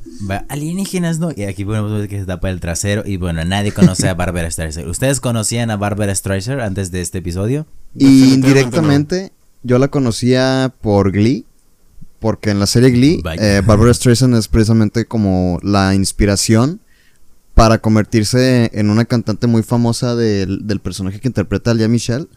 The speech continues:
Speaker 1: Nunca he visto Glee.
Speaker 3: Eh,
Speaker 2: Yo tampoco.
Speaker 3: está muy buena, nunca la terminé, pero,
Speaker 2: <laughs>
Speaker 3: pero sí, haz de cuenta que esta es como prácticamente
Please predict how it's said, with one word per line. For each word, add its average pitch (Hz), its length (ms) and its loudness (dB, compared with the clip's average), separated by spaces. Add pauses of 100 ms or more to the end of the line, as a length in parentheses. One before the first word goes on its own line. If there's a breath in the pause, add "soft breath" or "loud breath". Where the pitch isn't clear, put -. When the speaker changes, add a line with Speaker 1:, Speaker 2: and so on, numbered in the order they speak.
(140)
Speaker 1:
Nunca 87 240 -8
he - 20 -6
visto 95 300 -6
Glee. 87 360 -10 (300)
Speaker 3:
Eh, 98 460 0
Speaker 2:
Yo 113 180 -6
tampoco. 107 320 -6
Speaker 3:
está 180 360 0
muy 196 360 0
buena, 220 260 0
nunca 220 280 0
la 226 100 2
terminé, 170 360 2
pero, 143 560 2
Speaker 2:
<laughs> - 40 -20
Speaker 3:
pero 127 160 4
sí, 131 240 4
haz 127 100 4
de 127 40 0
cuenta 139 220 4
que 127 260 4
esta 131 400 2
es 117 100 -4
como 135 460 2 (460)
prácticamente 113 800 2